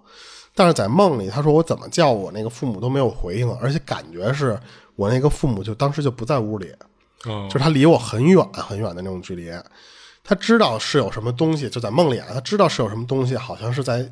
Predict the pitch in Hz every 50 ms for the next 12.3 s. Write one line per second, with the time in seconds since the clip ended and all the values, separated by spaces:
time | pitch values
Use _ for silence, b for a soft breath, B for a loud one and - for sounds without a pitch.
0 | - - _ - - - - 135 - 92 95 95 - 92 85 - - _ _ _
1 | _ _ _ _ _ _ - 131 123 123 120 107 113 - - - 156 123 110 117
2 | 120 123 135 151 143 - 143 123 120 - 160 156 151 147 131 117 104 107 98 95
3 | 98 110 110 113 110 90 90 - - 127 110 101 98 98 - - - 117 107 123
4 | 131 143 143 120 120 - 151 156 156 131 101 95 95 85 85 - - _ B B
5 | B B B B B B B B B B B _ _ _ _ _ _ _ _ _
6 | _ _ _ _ _ _ _ _ _ _ - - - 151 156 165 127 98 - 135
7 | 135 147 160 151 131 110 92 90 - - - 135 120 123 110 95 82 85 107 131
8 | 135 - - 92 92 107 107 98 110 131 151 135 110 90 80 85 92 95 87 80
9 | 90 113 113 107 101 90 87 80 - - 160 151 - - 104 - - - - -
10 | - 101 - - 147 143 139 151 147 - - 131 107 - - - - 156 170 165
11 | 143 120 - 117 117 120 117 107 - - 160 156 - - 180 160 147 120 95 92
12 | - 92 90 85 98